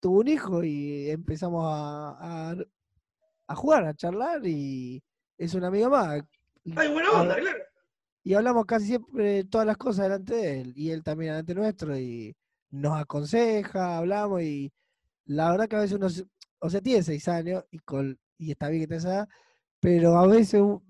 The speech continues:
Speaker 1: no sé, dialogo cosas que, dialogo con gente más grande, in-, incluso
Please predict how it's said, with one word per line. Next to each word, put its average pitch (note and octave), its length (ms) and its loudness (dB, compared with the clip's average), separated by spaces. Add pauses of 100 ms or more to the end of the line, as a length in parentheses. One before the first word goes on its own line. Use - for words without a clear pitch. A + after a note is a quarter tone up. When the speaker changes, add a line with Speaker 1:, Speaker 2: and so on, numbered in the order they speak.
Speaker 1:
no F#3+ 120 -4
sé, F#3 280 -6 (440)
dialogo F#3 560 6
cosas E3+ 600 0 (640)
que, B2+ 1080 -4
dialogo D#3 420 0
con C#3+ 100 -4
gente D#3+ 180 -6
más E3 120 -4
grande, F#3 440 -6
in-, F#3+ 280 -10
incluso F3 920 -4